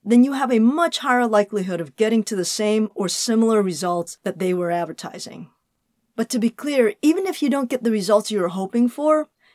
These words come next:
it will still help you understand what they did to get to those results. Because you'll see all of the developer's adjustments, and this can be a great way to learn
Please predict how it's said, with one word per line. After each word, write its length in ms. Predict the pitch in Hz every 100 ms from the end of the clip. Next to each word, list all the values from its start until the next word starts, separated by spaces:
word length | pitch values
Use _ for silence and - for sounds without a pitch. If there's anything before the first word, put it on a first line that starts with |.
| _
it 80 | 240
will 120 | 254
still 340 | 240 - 370 302
help 220 | 294 285
you 120 | 277
understand 560 | 254 247 - 202 202 -
what 300 | 208 190 180
they 180 | 254 254
did 320 | 175 170 160 _
to 100 | 226
get 220 | 220 202
to 80 | -
those 260 | 180 175 -
results. 640 | 165 156 190 - - - _ _ _ _ -
Because 320 | 220 254 208
you'll 120 | 254
see 220 | 254 262 -
all 180 | 240 320
of 100 | 247
the 80 | 240
developer's 560 | 226 226 240 247 220
adjustments, 720 | 196 208 214 - 196 170 - - - _
and 180 | 208 208
this 160 | 294
can 140 | - 302
be 100 | 269
a 80 | 233
great 320 | 165 220 226
way 180 | 202 190
to 100 | 180
learn 400 | 190 190 160